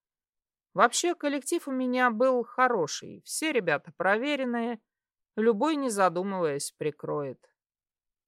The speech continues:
«Выражение выбирай», строго сказал я, «иначе отпуска лишу».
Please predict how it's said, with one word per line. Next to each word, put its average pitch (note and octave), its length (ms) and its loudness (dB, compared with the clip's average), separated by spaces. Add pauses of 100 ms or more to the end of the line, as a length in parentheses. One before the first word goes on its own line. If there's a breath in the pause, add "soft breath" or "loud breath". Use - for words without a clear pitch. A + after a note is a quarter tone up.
«Выражение E3+ 680 0
выбирай», G3+ 640 0 (400)
строго D#3+ 440 0
сказал D3 480 -2
я, D#3 340 -4 (160)
«иначе G3 380 -2
отпуска A3 560 2
лишу». E3 480 -6